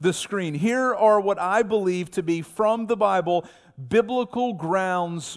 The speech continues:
for divorce. Number one, sexual sin. Deuteronomy twenty-four, Matthew five, and Matthew nineteen talk about when a spouse commits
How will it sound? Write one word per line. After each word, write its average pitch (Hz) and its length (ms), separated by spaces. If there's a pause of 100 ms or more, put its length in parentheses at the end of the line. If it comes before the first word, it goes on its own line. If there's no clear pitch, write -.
for 170 580
divorce. 143 460
Number 190 220
one, 170 300
sexual 165 520
sin. 101 440 (880)
Deuteronomy 196 560
twenty-four, 202 840 (180)
Matthew 190 580
five, 185 540
and 160 120
Matthew 160 400
nineteen 185 680
talk 220 440 (100)
about 170 680 (680)
when 208 520
a 208 220
spouse 160 760
commits 190 540